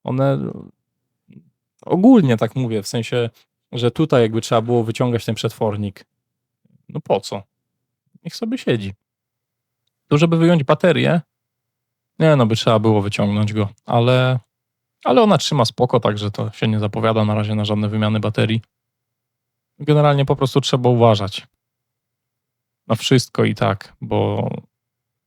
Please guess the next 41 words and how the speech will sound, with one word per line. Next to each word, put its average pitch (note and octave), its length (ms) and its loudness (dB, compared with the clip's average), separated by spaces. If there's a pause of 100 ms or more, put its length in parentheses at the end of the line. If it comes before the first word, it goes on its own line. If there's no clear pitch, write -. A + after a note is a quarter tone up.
(640)
bo C3 140 -4
ja C#3 180 2
tam C3 160 2
myślę, B2 240 2
że A2+ 100 -2
te A2+ 100 -2
śrubki - 300 -6
sobie A2 220 -2
poradzą A2 360 -2
bez G#2 160 -6
problemu. A2 380 -2
Jakby G#2 160 -2
coś - 180 -10
tam G#2+ 120 -6
się A2 120 -6
stało, G#2+ 300 -2
no G#2 120 -4
to A2 120 -2
jest G#2 180 -2
obudowa G#2+ 380 0
na G#2 140 0
wymianę, G#2+ 400 -2
także G#2 340 -10 (600)
bez A#2 120 -6
problemu, G#2+ 480 -2
a G2+ 40 -2
śrubki - 360 -4
się - 120 -8
tam G#2+ 140 -8
dobierze G#2+ 380 -6
skądś - 260 -12
tam A2+ 160 -8
jeszcze. G#2 280 -8 (1400)
Aktualnie G#2 440 -2
nie G#2 100 -2
miałem, G2+ 300 -2
więc G2 160 -8
zrobiłem A2 340 -6
tak, A2 180 -10
jak B2 160 -8
jest. A2+ 240 -6